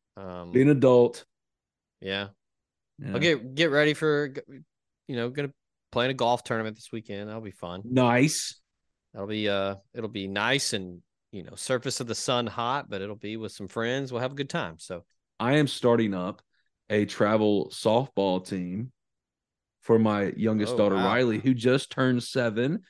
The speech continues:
Speaker 2: Happy birthday to Riley. Girlie, my bugs. She just turned seven. And we're starting up a, uh, travel team here in New Albany because New Albany does not have a lot of options for teaching kids, specifically girls,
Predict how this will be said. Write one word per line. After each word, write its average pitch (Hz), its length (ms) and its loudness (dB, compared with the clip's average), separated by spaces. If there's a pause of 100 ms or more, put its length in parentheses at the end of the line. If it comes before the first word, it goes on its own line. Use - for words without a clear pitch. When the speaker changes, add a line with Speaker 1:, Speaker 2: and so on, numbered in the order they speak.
(220)
Speaker 2:
Happy 120 220 0
birthday 117 420 0
to 104 80 -2
Riley. 107 320 -2
Girlie, 117 440 4
my 117 140 2
bugs. 120 800 -2 (300)
She - 160 -10
just 127 240 0
turned 117 220 -2
seven. 127 380 0 (260)
And 123 100 2
we're 135 60 4
starting 120 380 2
up 120 280 -2
a, 107 280 -2
uh, 101 240 0
travel 117 400 2
team 110 220 -2
here 113 100 2
in 104 60 0
New 101 100 0
Albany 120 240 2
because 113 300 -4
New 123 120 0
Albany 143 420 2 (1160)
does 190 200 4
not 240 180 4
have 381 120 2
a 208 60 0
lot 214 160 6
of 202 60 4
options 170 520 2
for 131 100 -4
teaching 160 460 -2
kids, 170 560 2 (200)
specifically - 680 0
girls, 147 500 6